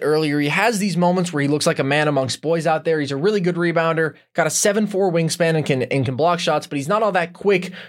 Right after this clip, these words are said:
So I sort of question his ability as a rim runner and as a threat in the, a threat in the open floor.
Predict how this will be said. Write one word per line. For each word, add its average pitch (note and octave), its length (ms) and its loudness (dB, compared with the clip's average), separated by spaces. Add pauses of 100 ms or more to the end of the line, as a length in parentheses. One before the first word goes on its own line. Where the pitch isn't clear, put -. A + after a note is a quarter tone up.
So F#3 160 0
I E3 40 4
sort B3+ 240 -2
of B3+ 60 -2
question G#3 320 -2
his E3+ 140 2
ability E3 380 0
as C3+ 100 -2
a C3 80 0
rim E3 280 0
runner D#3+ 240 2
and C#3+ 160 2
as A#2 160 -2
a A#2+ 120 0
threat E3 300 0
in D3+ 40 -2
the, B2+ 120 2 (180)
a B2+ 80 0
threat F3+ 400 0
in F3 40 -2
the D3+ 120 0
open D#3+ 260 -2
floor. F3 480 0